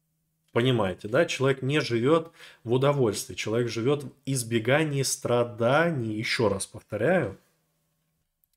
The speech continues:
челику вот это просто недоступно. И он апеллирует,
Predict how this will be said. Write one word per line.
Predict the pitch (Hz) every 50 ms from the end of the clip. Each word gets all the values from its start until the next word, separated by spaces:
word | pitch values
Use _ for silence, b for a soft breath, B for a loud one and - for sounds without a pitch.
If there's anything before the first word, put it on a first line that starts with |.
| _ B B B B B B B B B B
челику | - - 165 190 196 180 - 139
вот | 139 139 135
это | 180 180 175 139
просто | - - 139 147 143 - - 123
недоступно. | 127 123 120 127 135 - - - - 180 - - - 90 90 - _ _ _ _ _ _ _ _ _ _ _ _ _ _ _ _ _ _ -
И | - 127
он | 143 165 170 160 151
апеллирует, | 139 - 143 143 160 180 190 185 156 123 104 95 - -